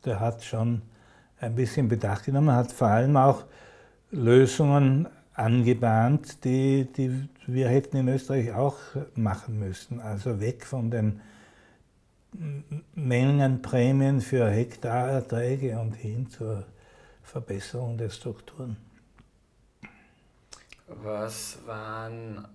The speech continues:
Speaker 2: oder was sind die größten Trends, wenn Sie jetzt zurückblicken an, an die Zeit, wo Sie wifo-Chef geworden sind, Anfang der achtziger, äh, zu heute, zweitausendsiebzehn?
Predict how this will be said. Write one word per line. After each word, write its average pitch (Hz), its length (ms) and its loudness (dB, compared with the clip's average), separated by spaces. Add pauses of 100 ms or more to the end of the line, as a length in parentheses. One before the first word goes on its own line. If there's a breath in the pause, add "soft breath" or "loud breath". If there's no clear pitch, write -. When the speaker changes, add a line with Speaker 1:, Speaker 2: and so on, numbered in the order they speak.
Speaker 2:
oder 113 220 -12
was 113 320 -12
sind 143 340 -8
die 127 100 -14
größten 120 720 -14
Trends, 120 640 -14
wenn 117 140 -16
Sie 120 60 -14
jetzt 117 200 -16
zurückblicken 127 840 -16
an, 113 200 -16 (920 loud breath)
an 127 140 -10
die 127 80 -8
Zeit, 123 400 -8
wo 127 80 -6
Sie 127 280 -8
wifo-Chef 135 520 -8
geworden 120 440 -8
sind, 120 480 -14
Anfang 117 480 -16
der 107 180 -12
achtziger, 123 720 -14 (1200)
äh, 117 380 -8
zu 123 280 -12
heute, 123 340 -4
zweitausendsiebzehn? 135 1120 -10